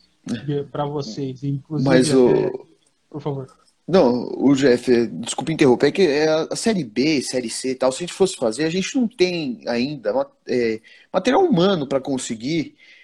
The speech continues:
Speaker 2: é, fazer, t-, trazer tanta gente, porque só Série A e Série B seriam quarenta pessoas,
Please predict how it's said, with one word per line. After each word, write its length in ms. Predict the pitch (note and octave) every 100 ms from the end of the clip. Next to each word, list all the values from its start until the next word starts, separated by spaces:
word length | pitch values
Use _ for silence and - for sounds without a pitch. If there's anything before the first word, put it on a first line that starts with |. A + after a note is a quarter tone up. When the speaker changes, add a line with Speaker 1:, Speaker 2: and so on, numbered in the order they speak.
| _
Speaker 2:
é, 760 | - A2+ A2 G#2+ G#2 G2+ F#2 F#2+ -
fazer, 1040 | - C#3+ B2 C3 C#3+ C#3+ C#3 B2 G#2 G2+ -
t-, 160 | G#2
trazer 400 | A2+ G#3+ D3+ F#3 F#3
tanta 400 | F3 F#3 F3 C3+
gente, 560 | A#2 D3+ E3+ E3 -
porque 600 | D3+ - D3+ E3+ D#3+ C3+ - - -
só 260 | - - G#3+
Série 360 | G#3 G#3+ F3+ E3+
A 120 | F3
e 40 |
Série 240 | E3 E3+ D3+
B 160 | E3+
seriam 240 | F3 D#3+ D#3+
quarenta 400 | D#3 E3 F#3 F3+
pessoas, 840 | C#3 - - D#3 E3 D3 C3